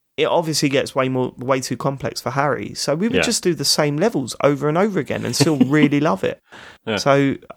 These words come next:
Speaker 1: I mean, that says a lot. Heave Ho is a-, essential if you've got a Switch and a bunch of people. You can play it on one Joy-Con, uh, without any trouble.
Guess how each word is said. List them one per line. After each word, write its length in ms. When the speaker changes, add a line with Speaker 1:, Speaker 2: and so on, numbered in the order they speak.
Speaker 1:
I 120
mean, 180
that 200
says 220
a 80
lot. 280
Heave 220
Ho 160
is 180
a-, 220
essential 560
if 160
you've 100
got 120
a 40
Switch 480
and 260
a 120
bunch 200
of 40
people. 180
You 80
can 140
play 200
it 60
on 120
one 220
Joy-Con, 580
uh, 320
without 340
any 160
trouble. 460